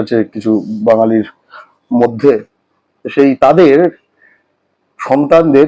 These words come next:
একটি পুজো হবে লক গেটে, চেতলা লক গেটে। আমায় সেখানে আমন্ত্রণ করেছে, আমি যাব সেখানে।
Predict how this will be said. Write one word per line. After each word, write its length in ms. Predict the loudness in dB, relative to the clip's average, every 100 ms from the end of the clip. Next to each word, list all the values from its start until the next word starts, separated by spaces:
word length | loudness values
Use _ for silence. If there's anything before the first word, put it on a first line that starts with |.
| 0
একটি 180 | -6 -6 -4
পুজো 240 | -2 0 -2
হবে 160 | -4 -8 -8
লক 140 | -10 -12
গেটে, 240 | -16 -16 -20 _ _ -8
চেতলা 280 | -6 -2 0
লক 120 | 0 -4 -16
গেটে। 200 | -20 -20 _ _
আমায় 180 | 0 0
সেখানে 220 | 0 -4 -2
আমন্ত্রণ 320 | -2 -2 -4 -4 -6
করেছে, 280 | -8 -8 -20 _ _ _ _ -20 _ _ _ -4
আমি 120 | -2 0
যাব 160 | 0 0 -2 -2
সেখানে। 320 | -8 -12